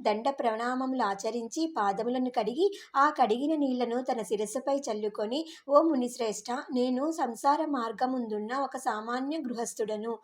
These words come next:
నా శక్తి కొలది నేను శ్రీమన్నారాయణుని సేవింతును. ద్వాదశి వ్రతము చేసుకొనుచు, ప్రజలకు ఎట్టి కీడు రాకుండగా ధర్మ ప్రవర్తనుడై రాజ్యమేలుచున్నాను.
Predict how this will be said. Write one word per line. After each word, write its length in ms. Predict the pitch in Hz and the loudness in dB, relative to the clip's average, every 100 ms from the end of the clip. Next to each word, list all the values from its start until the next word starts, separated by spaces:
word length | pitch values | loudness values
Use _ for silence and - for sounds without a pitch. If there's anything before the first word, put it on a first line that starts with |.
| - - 277 | -14 -14 -4
నా 160 | 285 | -2
శక్తి 320 | 285 277 - | -2 -6 -6
కొలది 400 | 330 320 294 254 | -4 -2 -2 -2
నేను 340 | 277 254 226 269 | 0 0 0 -2
శ్రీమన్నారాయణుని 1120 | 269 247 247 285 302 269 233 233 226 233 262 | -4 -4 -2 -2 -2 -2 -2 -2 -2 -4 -4
సేవింతును. 800 | 277 233 208 240 240 202 220 214 - - - | -2 -2 -2 -2 -2 -2 -2 -4 -8 -18 -4
ద్వాదశి 520 | 226 240 277 277 320 | 0 2 0 0 0
వ్రతము 440 | 294 247 262 254 | 0 -4 -4 -2
చేసుకొనుచు, 680 | 208 196 247 240 233 - 339 349 | -2 -2 -2 -2 -2 -4 -4 -2
ప్రజలకు 380 | 226 247 285 294 | -4 -2 -4 -2
ఎట్టి 300 | 240 202 254 | -4 -4 -8
కీడు 380 | - 262 269 277 | -10 -8 -2 0
రాకుండగా 720 | 254 214 - 220 220 262 349 - - 226 | 0 0 -4 -4 -2 0 -2 -6 -14 -2
ధర్మ 300 | 233 233 294 | 0 0 -2
ప్రవర్తనుడై 800 | 302 240 226 - 285 254 240 302 | 2 2 2 -2 -4 2 2 4
రాజ్యమేలుచున్నాను. 1200 | 285 214 - 254 247 240 277 269 220 208 226 220 | 4 4 2 0 2 2 -2 -4 -6 -6 -4 -6